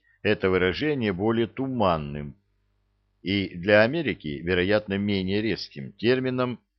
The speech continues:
"проактивная дипломатия". Четвертое направление —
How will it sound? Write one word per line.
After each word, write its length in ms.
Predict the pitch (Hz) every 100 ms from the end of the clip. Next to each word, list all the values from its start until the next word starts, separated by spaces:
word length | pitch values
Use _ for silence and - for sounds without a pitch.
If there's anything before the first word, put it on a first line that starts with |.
| _ _
"проактивная 1300 | - 101 104 - 82 - - 104 139 139 135 131 127 -
дипломатия". 1120 | 139 107 139 147 107 73 57 - 117 - - _ _ _ _ _ _ _ _ _ _ _ _ _ _ _ _ _ _ _ _
Четвертое 720 | - 123 151 139 135 - 117
направление — 840 | 113 104 107 104 101 98 98 98